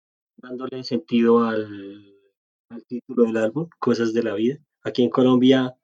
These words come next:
es una canción de La Mojiganga, si no me equivoco, que aquí no han atracado. No sé si a ti te hayan atracado viviendo aquí en Colombia, Herbert.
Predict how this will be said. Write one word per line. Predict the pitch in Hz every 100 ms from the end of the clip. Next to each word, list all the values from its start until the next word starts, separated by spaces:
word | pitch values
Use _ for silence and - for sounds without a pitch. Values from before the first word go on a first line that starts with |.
| _ _ _ _ _ _ _ _ -
es | 135
una | 160 165
canción | 160 139 - - 233
de | 127
La | 135
Mojiganga, | 135 123 117 113 113 120
si | -
no | _
me | 117
equivoco, | - 123 117 117 196 - _ _ _ _ _
que | 131 120
aquí | 113 - 131
no | 135
han | 135 135
atracado. | 135 123 - 113 110 113 _ _ _ _ _ _ _ _ _
No | 127
sé | 135 147
si | 139
a | 135
ti | 139
te | 135
hayan | 123 123
atracado | 131 123 117 - 110 110 113 117 127 _ _ _ _ _ _ _
viviendo | 120 117 110 117
aquí | 113 120
en |
Colombia, | 110 117 117 113 123 123 123 123
Herbert. | 123 120 127 160